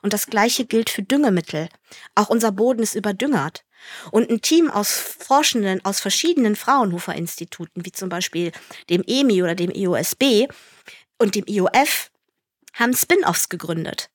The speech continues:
Zum Beispiel Constella und Space Optics. Und die machen genau das. Die sorgen genau dafür,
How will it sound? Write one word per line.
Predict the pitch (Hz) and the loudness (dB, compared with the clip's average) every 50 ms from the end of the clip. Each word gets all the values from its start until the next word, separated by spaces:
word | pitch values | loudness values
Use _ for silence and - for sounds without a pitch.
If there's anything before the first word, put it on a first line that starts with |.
| _ - | _ -12
Zum | - 214 | -4 -2
Beispiel | 196 202 - - 220 | 0 0 0 -2 -6
Constella | - - - - 208 - - - 285 311 240 175 165 165 170 | -6 -2 0 0 0 2 4 4 4 4 4 4 2 2 0
und | - 196 202 202 | -2 -2 -2 -2
Space | - - 208 214 220 - - | -2 -2 -2 -4 -4 -4 -2
Optics. | - 302 - - - - 156 - - - | -4 -4 -4 -4 -12 -12 -12 -12 -10 -10
Und | - 240 226 - | -8 -8 -6 -4
die | 262 | -2
machen | 269 302 349 - 349 320 | 0 0 0 2 2 2
genau | 311 311 302 320 330 349 359 | 2 2 0 2 2 2 2
das. | 349 - 339 339 - - - - _ _ _ _ _ - - - - - | 2 0 -4 -4 -4 -8 -8 -10 _ _ _ _ _ -20 -20 -20 -12 -2
Die | - 247 | -2 2
sorgen | 220 262 277 302 330 311 294 | 4 6 6 6 6 4 2
genau | 269 277 269 269 285 330 349 349 | 0 0 2 2 4 4 4 4
dafür, | - 262 269 302 320 - - - 202 185 180 202 254 | 2 2 0 0 -2 -4 -4 -6 -4 -2 -2 -2 -2